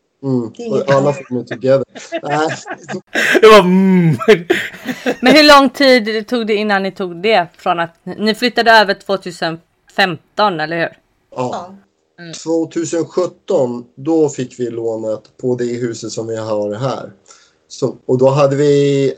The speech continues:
Speaker 1: haft det körandes i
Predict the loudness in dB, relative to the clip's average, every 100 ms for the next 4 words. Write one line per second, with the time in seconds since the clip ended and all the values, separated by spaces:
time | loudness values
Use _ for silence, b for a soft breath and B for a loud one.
0 | _ -8 -4 -4 -8 -4 0 0 -2 -10
1 | _ _ _ _ _ _ _ _ -14 -2
2 | 0 0 -2 -2 -2 -4 -6 -12 -12 -12
3 | -14 -14 -8